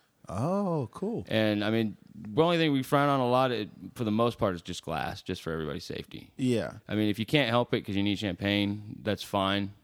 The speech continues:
Speaker 2: but
Speaker 1: Mm-hmm.
Speaker 2: just don't leave it sitting out to where it's gonna f-, fall on the ground kind of thing.
Speaker 1: Do you have tables set up or, like, uh
Speaker 2: Uh, we have cup holders in all
Speaker 1: Okay.
Speaker 2: our bu-, in all the buses. The, we used to have tables in the other one, but they just ended up becoming seats and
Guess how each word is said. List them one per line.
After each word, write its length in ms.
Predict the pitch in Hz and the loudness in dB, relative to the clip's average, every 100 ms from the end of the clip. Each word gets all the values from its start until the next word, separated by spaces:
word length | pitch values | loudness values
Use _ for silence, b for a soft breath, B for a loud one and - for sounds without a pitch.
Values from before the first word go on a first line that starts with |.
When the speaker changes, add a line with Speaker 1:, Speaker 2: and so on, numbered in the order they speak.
| 135 | -4
Speaker 2:
but 80 | |
Speaker 1:
Mm-hmm. 80 | 104 | 0
Speaker 2:
just 200 | 117 120 - - | 0 -2 -8 -4
don't 180 | 104 - _ _ | -4 -4 _ _
leave 220 | 95 90 | -6 -4
it 120 | 85 - | -4 -6
sitting 260 | - - | -8 -4
out 200 | 95 - | -6 -6
to 60 | 78 | -6
where 80 | 71 | -8
it's 140 | 82 | -8
gonna 160 | - 73 | -10 -10
f-, 220 | - - | -12 -8
fall 160 | 101 80 | -4 -4
on 100 | 87 | -6
the 60 | |
ground 340 | - 92 87 85 | -4 -2 -2 -4
kind 180 | 78 | -8
of 60 | - | -8
thing. 320 | - 76 - - _ | -10 -10 -12 -16 _
Speaker 1:
Do 100 | 117 | 2
you 40 | 131 | 2
have 160 | 120 | 2
tables 340 | - 123 131 156 | 0 0 2 2
set 140 | 165 | 2
up 180 | 175 180 | 2 2
or, 180 | 104 101 | 0 0
like, 340 | 107 - - - | -2 -6 -12 -10
uh 40 | 110 | -6
Speaker 2:
Uh, 540 | 107 101 101 123 123 | -4 -4 2 2 4
we 80 | 139 | 4
have 120 | 175 | 2
cup 180 | 123 135 | 2 2
holders 380 | 123 120 120 - - | 2 2 0 -6 -2
in 60 | - | 2
all 120 | 104 | 2
Speaker 1:
Okay. 100 | 101 | 2
Speaker 2:
our 100 | 98 | 0
bu-, 100 | 92 - | -2 -2
in 140 | 101 | 0
all 160 | 95 95 | 2 2
the 60 | |
buses. 400 | 92 95 98 92 | 2 0 -2 -4
The, 320 | 98 117 123 107 | 2 4 4 2
we 100 | 123 | 0
used 180 | 135 - | -2 0
to 60 | |
have 100 | 101 | -2
tables 540 | - 98 95 95 - - - | 0 0 0 -2 -6 -14 -6
in 100 | 98 | -2
the 120 | 92 | 0
other 160 | 95 98 | 2 2
one, 220 | 101 98 | 0 -2
but 240 | 95 - | -6 -6
they 140 | 90 87 | -4 -2
just 200 | 87 92 | -4 -2
ended 180 | 92 | -2
up 120 | 87 - _ | -2 -4 _
becoming 360 | - 95 90 85 | -10 -6 -4 -6
seats 440 | - 90 87 - | -6 -6 -6 -10
and 240 | 82 82 | -10 -8